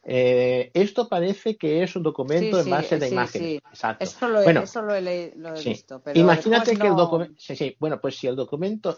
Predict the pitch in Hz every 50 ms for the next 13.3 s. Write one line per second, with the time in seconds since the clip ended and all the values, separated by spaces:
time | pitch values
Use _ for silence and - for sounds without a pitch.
0 | - - 147 139 135 - 135 170 202 208 208 - - 127 131 - - _ - 107
1 | 110 - 147 139 123 - _ _ - 127 135 139 135 131 127 123 - 113 - 139
2 | - 113 101 - 107 107 107 - 139 139 135 - - 110 - - 107 110 - -
3 | - 127 123 120 - - - 139 131 139 127 107 104 120 135 131 - 135 117 107
4 | 95 - - - 101 98 - 151 151 156 - - - 127 165 170 - - - -
5 | - - - - - _ _ - 135 139 147 143 165 156 151 143 196 202 202 196
6 | 214 226 240 233 - _ - 156 147 143 139 131 127 131 - - 165 160 - 156
7 | 151 135 - 135 123 120 120 117 117 - 107 107 123 143 147 147 139 127 - 127
8 | 131 135 135 123 - - 165 160 160 165 151 131 - 127 120 131 131 - - 127
9 | 127 127 123 123 120 120 113 117 _ _ _ _ _ - 123 120 120 120 120 -
10 | 175 196 202 190 180 160 135 131 127 - 120 131 143 139 127 110 - 98 87 -
11 | _ _ _ _ _ _ _ _ _ - - 120 120 123 120 120 117 143 151 151
12 | 160 - 160 147 151 147 143 135 - - - 160 147 - 156 143 143 143 - -
13 | 175 165 123 98 87